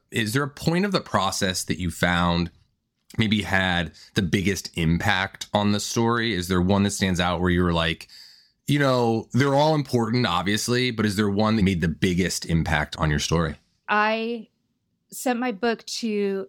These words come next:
Speaker 2: a professional editor for a developmental edit.
Speaker 1: Mm.
Speaker 2: And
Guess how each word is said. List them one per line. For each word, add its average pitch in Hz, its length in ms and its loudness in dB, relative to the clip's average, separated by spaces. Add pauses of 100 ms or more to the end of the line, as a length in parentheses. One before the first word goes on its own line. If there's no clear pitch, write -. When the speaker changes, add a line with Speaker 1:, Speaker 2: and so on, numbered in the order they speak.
Speaker 2:
a 196 340 -2
professional 196 680 -6
editor 202 380 -6
for 190 200 -8
a 180 40 -8
developmental 185 960 -8
edit. 247 240 -2
Speaker 1:
Mm. 85 260 0 (920)
Speaker 2:
And 196 720 -2